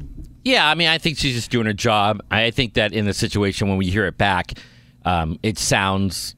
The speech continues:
not very nice, and I think we have to kinda push away the niceness and kinda find out, like, what the root of the problem is.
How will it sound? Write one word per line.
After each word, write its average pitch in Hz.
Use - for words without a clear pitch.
not 98
very 90
nice, 98
and 90
I 90
think -
we 113
have 101
to 113
kinda 107
push -
away 101
the 92
niceness 92
and 85
kinda 85
find 87
out, 85
like, 80
what 87
the 87
root 85
of 76
the 80
problem 87
is. 92